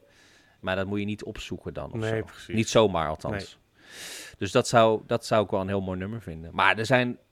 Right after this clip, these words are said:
Speaker 1: echt waar zoveel mooie nummers en zoveel mooie muziek. Ehm, dus er mag voor mij ook wel een soort variatie zijn. Want ik was ook een keer op begrafenis van een, eh, nou ja, een, niet een, niet een dierbare van mij, maar v-, van iemand anders waarvoor
Speaker 2: Mhm.
Speaker 1: ik er was.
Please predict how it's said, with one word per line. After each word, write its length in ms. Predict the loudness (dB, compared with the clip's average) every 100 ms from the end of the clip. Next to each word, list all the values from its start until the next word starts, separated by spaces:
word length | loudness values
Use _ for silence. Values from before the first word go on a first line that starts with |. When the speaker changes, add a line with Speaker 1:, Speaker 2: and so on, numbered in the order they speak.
| -8
Speaker 1:
echt 180 | -4 2
waar 220 | 2 2
zoveel 500 | 4 4 2 0 -2
mooie 480 | -2 -2 -2 -2 -4
nummers 500 | -2 -2 -2 -4 -8
en 100 | 0
zoveel 260 | 2 2
mooie 240 | 2 0 0
muziek. 540 | -2 -2 -2 -2 -10 _ -20 -20 -20 -20 _ _
Ehm, 640 | -12 -10 -8 -8 -10 -10 -12 -16 _
dus 180 | -10 -2
er 60 |
mag 160 | 2 2
voor 100 | 2
mij 120 | 2
ook 160 | 2 2
wel 560 | 4 4 4 0 -8 _ _ _ _ _ _
een 120 | -10
soort 180 | -2 0
variatie 580 | 4 6 8 6 6 -2
zijn. 180 | -4 -2
Want 160 | -4
ik 80 | -2 0
was 160 | 2
ook 60 | 0
een 60 |
keer 120 | 0 -2
op 60 |
begrafenis 500 | -2 -2 -2 -2 -6
van 360 | -4 -4 -4 -10 -12
een, 220 | -12 -10
eh, 600 | -10 -10 -10 -12 -14 -16 -20 -18 -6
nou 180 | -4
ja, 160 | -2 -4 -10 _
een, 200 | -14 -12
niet 220 | -8 -6 -6
een, 240 | -8 -8
niet 180 | -8 -8
een 140 | -6
dierbare 440 | -4 -4 0 0 -2
van 140 | -4
mij, 220 | -2 -2
maar 220 | -2 -6
v-, 120 | -8 -18
van 300 | _ -8 -6
iemand 180 | -6 -6
anders 300 | -4 -6 -4
waarvoor 300 | -2 0 -2
Speaker 2:
Mhm. 80 | -4
Speaker 1:
ik 80 |
er 60 | -4
was. 220 | -6 -6